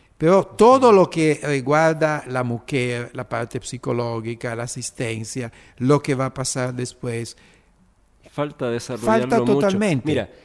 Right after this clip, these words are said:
Speaker 2: yo te digo una cosa que yo, yo a través de Twitter he, he largado la idea y, y, y la ha acogido bastante gente. Una cosa que a mí me parece completamente hipócrita.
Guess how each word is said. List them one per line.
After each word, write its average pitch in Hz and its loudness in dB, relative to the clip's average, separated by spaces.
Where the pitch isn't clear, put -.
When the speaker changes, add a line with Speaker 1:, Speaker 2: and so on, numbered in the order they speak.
Speaker 2:
yo 143 -6
te 156 -4
digo 175 2
una 165 2
cosa 165 -6
que 143 -4
yo, 135 -14
yo 143 -2
a 131 -2
través 135 0
de 143 0
Twitter 147 -2
he, 127 -2
he 131 -4
largado 131 -4
la 123 -4
idea 143 2
y, 135 2
y, 127 -6
y 127 -6
la 135 -2
ha - -2
acogido 147 -6
bastante 151 -8
gente. 151 -6
Una 147 -4
cosa 165 -8
que 156 -6
a 156 -4
mí 160 -4
me 160 -6
parece 151 -8
completamente 156 -4
hipócrita. 131 -8